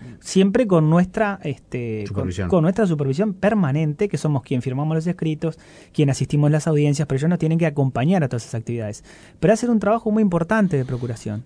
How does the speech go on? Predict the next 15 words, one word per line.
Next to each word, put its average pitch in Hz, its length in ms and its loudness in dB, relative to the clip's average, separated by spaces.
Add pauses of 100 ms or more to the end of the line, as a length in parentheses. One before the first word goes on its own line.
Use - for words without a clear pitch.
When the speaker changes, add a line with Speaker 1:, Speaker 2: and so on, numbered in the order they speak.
(100)
Speaker 2:
Ujú. 123 360 0
Speaker 1:
Un 196 220 2
trabajo 190 480 2
de, 151 160 2
de, 135 200 -2
de 139 160 -2
procuración, 143 760 0
de 156 80 0
seguimiento 147 460 -2
de - 20 -2
los 139 160 -4
expedientes. 151 720 0 (400)
Y 175 100 2
esto 214 200 2
viene 233 560 0